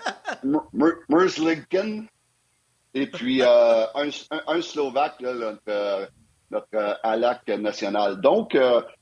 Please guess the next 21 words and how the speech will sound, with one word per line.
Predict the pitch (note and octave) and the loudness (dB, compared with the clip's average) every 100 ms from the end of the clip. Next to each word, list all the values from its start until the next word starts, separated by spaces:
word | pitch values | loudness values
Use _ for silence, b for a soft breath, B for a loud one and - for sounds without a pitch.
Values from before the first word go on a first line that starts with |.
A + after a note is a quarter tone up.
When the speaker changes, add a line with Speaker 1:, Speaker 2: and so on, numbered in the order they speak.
| _ - | _ -4
Speaker 2:
nos, | B2 C3+ | -2 0
les | C#3 C#3 | 0 0
gardiens | G#3 F#3+ G3 | 0 -2 -6
de | |
but | E3 A3+ | -4 -4
maintenant, | E3+ C#3+ B2+ E3 A3 | -4 -4 0 2 2
là, | C#3 F#3 F3+ _ | 0 -2 -6 _
dans | A#2 G#2+ | -2 -2
la | C#3+ | -2
Ligue | |
nationale, | D3+ A2+ G#2+ A2+ D3+ D#3+ - _ _ _ - | -4 -4 -4 -2 -2 -4 -8 _ _ _ -10
ils | G2+ | -6
viennent | F#2+ B2+ C#3+ | 0 2 2
de | G2+ | 0
douze | F2+ D#2 B2+ C#3 A#2 - | -2 0 2 4 0 -2
pays | A2 G2+ A2 | 0 2 0
différents. | G#2+ - C3+ - G2 - _ _ _ | -2 0 2 4 0 -2 _ _ _
Ça, | - - | -10 -10
ce | - | -6
qui | G2+ F#2 | 0 4
est | F#2 | 6